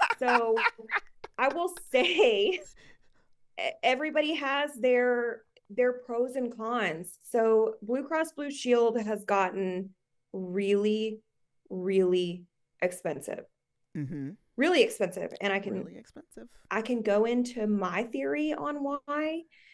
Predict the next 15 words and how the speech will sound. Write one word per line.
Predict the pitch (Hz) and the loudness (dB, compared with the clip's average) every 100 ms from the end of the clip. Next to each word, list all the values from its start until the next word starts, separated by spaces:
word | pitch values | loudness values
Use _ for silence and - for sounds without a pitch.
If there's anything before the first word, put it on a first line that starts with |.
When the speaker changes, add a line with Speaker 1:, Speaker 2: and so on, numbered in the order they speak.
| - _ _ | -20 _ _
Speaker 1:
um, | 214 208 202 98 - - 214 _ _ _ _ _ _ _ _ _ _ - | 2 2 4 0 -2 -8 -12 _ _ _ _ _ _ _ _ _ _ 4
but | 233 | 6
they're | 226 | 6
just | 220 240 202 | 6 2 2
very | 185 175 190 196 | 2 4 2 0
expensive. | - - _ 180 180 180 170 | -6 -20 _ -6 -2 0 0
And | 180 | 0
I | 180 | 0
don't | 202 208 - | 0 -2 -4
think | - 226 220 | 2 2 2
that | 202 | 0
they're | 185 180 | 2 2
any | 196 196 190 | 2 2 2
better | 175 180 175 170 170 175 | 2 4 4 2 0 -2
than | 175 170 165 165 170 180 | -2 2 2 0 -2 -6